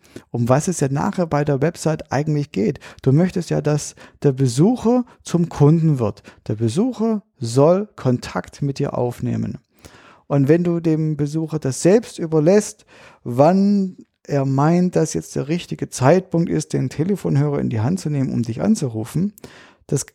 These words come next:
kann zu lange dauern. Und es kann sein, dass er dann sagt: „Na ja, dann schaue ich mir noch andere Dienstleister an, mal sehen.“ Wenn du aber einen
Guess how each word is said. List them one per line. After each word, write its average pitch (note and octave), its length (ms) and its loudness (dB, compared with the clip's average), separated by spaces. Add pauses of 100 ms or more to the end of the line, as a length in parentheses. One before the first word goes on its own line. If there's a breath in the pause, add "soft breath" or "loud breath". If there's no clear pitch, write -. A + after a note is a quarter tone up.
kann G3+ 640 2 (180)
zu - 220 0
lange C#3+ 340 6
dauern. A2+ 560 0
Und C3 160 -2
es C3 180 -2
kann F3 300 0
sein, E3+ 300 0
dass D#3 180 0
er D#3 60 -2
dann D3+ 200 -2
sagt: D3 220 -4
„Na C#3 140 -2
ja, G#3 240 2
dann E3+ 160 0
schaue C#3+ 140 -2
ich C3+ 60 -6
mir C3+ 60 -2
noch B2+ 120 -6
andere F3+ 360 0
Dienstleister E3 640 -2
an, D3 240 -4
mal A#2 220 0
sehen.“ E3 440 0 (640 loud breath)
Wenn E3 300 4
du B3 120 0
aber D3+ 320 2
einen C#3+ 440 0